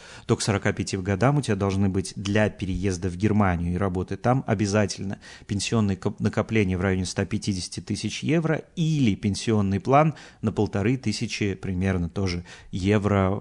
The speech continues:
в месяц. У меня такого нет. Я еще собираюсь поработать. И это очень сильный для меня такой р-, р-, размышлительный толчок дало, а че дальше-то делать? Потому что надо либо переезжать сейчас,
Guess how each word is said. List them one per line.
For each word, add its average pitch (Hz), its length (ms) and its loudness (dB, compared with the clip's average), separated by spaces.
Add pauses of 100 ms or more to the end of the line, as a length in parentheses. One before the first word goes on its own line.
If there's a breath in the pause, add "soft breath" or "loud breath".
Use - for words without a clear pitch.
(120)
в 95 160 -6
месяц. - 520 -2 (280 loud breath)
У 110 80 0
меня 101 280 6
такого 117 640 2
нет. 95 460 -2
Я 95 140 -6
еще 90 180 -4
собираюсь 95 460 -4
поработать. 95 720 -2 (440 loud breath)
И 117 140 4
это 143 180 8
очень 117 280 4
сильный 120 440 0
для 98 220 -4
меня 95 180 -2
такой 98 440 -4 (400 loud breath)
р-, 120 240 4
р-, 123 240 4
размышлительный 117 960 4
толчок 104 540 4
дало, 107 380 4
а 101 80 0
че 120 180 -2
дальше-то 104 460 -2
делать? 104 360 -8
Потому 107 300 -6
что 113 140 -8
надо 110 180 0
либо 107 260 2
переезжать 101 540 -4
сейчас, 101 540 -2